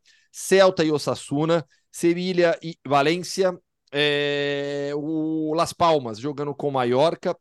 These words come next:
Getafe e Barcelona, Villarreal e Betis, Real Sociedad e Girona, Cádiz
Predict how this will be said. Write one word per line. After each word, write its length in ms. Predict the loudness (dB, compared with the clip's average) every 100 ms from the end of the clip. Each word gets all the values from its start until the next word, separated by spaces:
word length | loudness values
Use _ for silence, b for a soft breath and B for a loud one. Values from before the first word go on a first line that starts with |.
| -8
Getafe 680 | -6 -2 4 4 2 -4 -8
e 80 | 0
Barcelona, 840 | 0 0 -2 0 2 2 0 -4 _ _ _ _
Villarreal 760 | -4 2 2 2 4 4 4 0 -8 -14
e 160 | -14
Betis, 840 | -14 0 2 2 0 -4 -6 -8 -14 _
Real 400 | -2 4 8 6
Sociedad 600 | 4 -4 0 2 4 2 2
e 120 | -6
Girona, 600 | -2 0 2 0 -4 -10 _
Cádiz 500 | 0 0 0 -8 -14